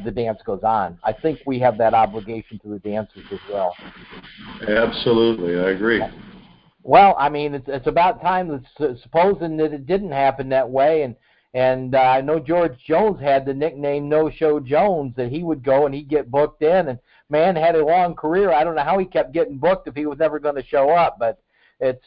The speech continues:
Speaker 1: uh, the way that happens sometime. Uh, in so doing, uh, with the brotherhood of caller and sisterhood, if you will, with some fine female and women callers in the industry, has anybody ever played a prank on you?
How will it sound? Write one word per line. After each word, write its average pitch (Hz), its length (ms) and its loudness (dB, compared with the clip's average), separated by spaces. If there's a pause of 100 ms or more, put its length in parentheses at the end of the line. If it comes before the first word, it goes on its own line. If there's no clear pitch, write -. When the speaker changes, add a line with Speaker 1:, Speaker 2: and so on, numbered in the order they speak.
Speaker 1:
uh, 123 580 2
the 127 80 -4
way 135 200 -2
that 127 180 2
happens 135 420 -2
sometime. 117 540 -2 (440)
Uh, 160 300 4
in 370 300 -2
so 247 160 2
doing, 147 680 -2 (360)
uh, 143 140 4
with 175 280 0
the 175 60 -2
brotherhood 160 560 2
of 131 140 -4
caller 151 480 2
and 131 100 -8
sisterhood, 156 460 -2
if 156 120 -6
you 143 120 -4
will, 135 260 2
with 151 180 -2 (100)
some 123 200 -14
fine 131 340 0
female 139 440 -2
and 127 100 -2
women 165 320 -2
callers 127 440 2
in 123 120 -8
the 127 120 -6
industry, 123 520 -6 (480)
has 180 160 0
anybody 214 480 2
ever 180 160 -2
played 170 280 -2
a 151 40 -2
prank 156 480 0
on 113 200 0
you? 92 260 -6